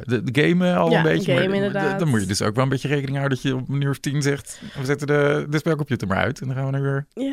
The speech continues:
Speaker 1: naar bed."
Speaker 2: dat doen we vaak niet. <laughs>
Speaker 1: Nee, maar dat zijn belangrijke dingen, toch?
Speaker 2: Dat zijn
Speaker 1: Eh,
Speaker 2: belangrijke dingen, zeker.
Speaker 1: voor, en je bent goed bezig met, eh,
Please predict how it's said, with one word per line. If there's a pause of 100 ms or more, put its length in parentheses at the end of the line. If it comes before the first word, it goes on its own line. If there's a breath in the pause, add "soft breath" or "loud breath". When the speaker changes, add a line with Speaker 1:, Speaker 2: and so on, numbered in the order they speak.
Speaker 1:
naar
bed." (140)
Speaker 2:
dat
doen
we
vaak
niet. (100)
<laughs> (180)
Speaker 1:
Nee,
maar
dat
zijn
belangrijke
dingen,
toch?
Speaker 2:
Dat
zijn
Speaker 1:
Eh,
Speaker 2:
belangrijke
dingen,
zeker.
Speaker 1:
voor,
en
je
bent
goed
bezig
met,
eh,